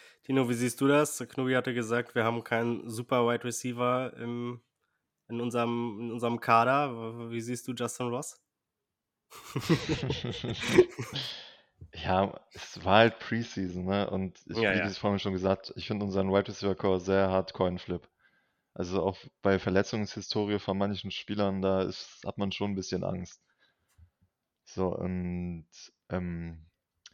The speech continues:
Speaker 2: ja, Mahomes hat letztes, äh, letzte Offseason gesagt, ähm, dass unser Spiel breiter wird. Jetzt haben wir nicht mal mehr einen richtigen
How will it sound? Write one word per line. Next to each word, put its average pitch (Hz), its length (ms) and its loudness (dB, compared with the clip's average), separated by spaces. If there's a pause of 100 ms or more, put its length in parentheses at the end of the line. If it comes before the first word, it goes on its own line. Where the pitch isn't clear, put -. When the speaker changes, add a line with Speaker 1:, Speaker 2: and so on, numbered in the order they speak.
(220)
Speaker 2:
ja, 98 160 4
Mahomes 101 500 0
hat 98 80 4
letztes, 104 640 -2
äh, - 80 -6 (460)
letzte 98 380 2
Offseason 120 500 -2
gesagt, 110 560 -2
ähm, 95 340 -4 (260)
dass 98 160 0
unser 98 180 2
Spiel 98 360 0
breiter 113 440 2
wird. 131 240 -2
Jetzt 104 200 0
haben 101 140 2
wir 98 60 0
nicht 104 120 -2
mal 101 100 0
mehr 101 100 2
einen 98 100 -2
richtigen 98 600 -4